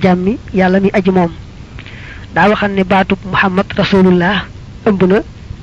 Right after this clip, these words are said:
lépp lu war a gëm ci lislaam, boo tegee fee Yàlla sun Boroom. Mu wax léegi nag yonante yi, Mu jàll si nii nag ci malaaka yi. Malaaka yi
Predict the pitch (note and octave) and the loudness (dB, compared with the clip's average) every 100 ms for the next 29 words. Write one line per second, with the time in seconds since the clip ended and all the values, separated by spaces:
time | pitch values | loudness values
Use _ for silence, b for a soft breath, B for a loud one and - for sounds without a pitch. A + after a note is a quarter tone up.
0 | - - - - - - F3+ A3+ A3+ G#3+ | -18 -18 -18 -18 -18 2 4 4 4 4
1 | G3+ G3+ F#3 F#3 F3+ F3+ F3+ A#3+ - - | 4 4 2 2 2 2 2 0 -8 -16
2 | - - - - - - - - - F3+ | -18 -18 -18 -18 -18 -18 -18 -16 0 2
3 | G3+ A3 F#3+ F#3 G3 G3 G3 F#3+ A3 A#3 | 2 2 2 2 2 4 4 2 0 0
4 | G#3 F#3+ F3 - - - - - - - | 2 2 0 -6 -4 -2 -4 -10 -18 -18
5 | - - - - - - - - - F#3+ | -18 -18 -18 -20 -18 -18 -16 -14 4 4
6 | G#3 F3+ G#3 G#3 F#3+ - - - - - | 6 4 4 2 0 -4 -16 -18 -18 -18
7 | - - - - - - - G3+ G3 F#3+ | -18 -18 -18 -18 -18 -10 -2 2 2 2
8 | F3+ F3+ B3 - - - - - - - | 2 0 0 -6 -18 -18 -18 -20 -20 -20
9 | - - - - - - - - - F#3+ | -18 -20 -20 -20 -18 -18 -18 -8 2 2
10 | G3+ G3 F3+ F#3+ G3+ F#3+ - G#3+ A#3+ G3 | 4 4 4 4 4 2 -2 -4 -2 0
11 | G3+ F#3+ F#3 F#3 F3+ - - - - - | 0 2 2 0 -2 -10 -18 -18 -16 -16
12 | - - F#3 F#3 F#3+ F#3 F#3+ A3 | -16 -14 0 2 4 4 2 2